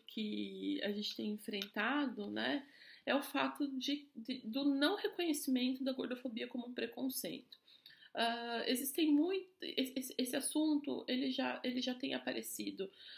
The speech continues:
é, em alguns debates em redes sociais, na internet,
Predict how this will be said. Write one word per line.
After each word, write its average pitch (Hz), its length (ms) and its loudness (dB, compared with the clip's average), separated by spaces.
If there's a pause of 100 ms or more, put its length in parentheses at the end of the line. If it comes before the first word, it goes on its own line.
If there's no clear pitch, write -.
(140)
é, 190 680 0
em 214 140 0
alguns 208 300 -2
debates 202 400 -2
em 196 60 -6
redes 180 200 -10
sociais, 165 640 0
na 170 60 -2
internet, 208 1000 -2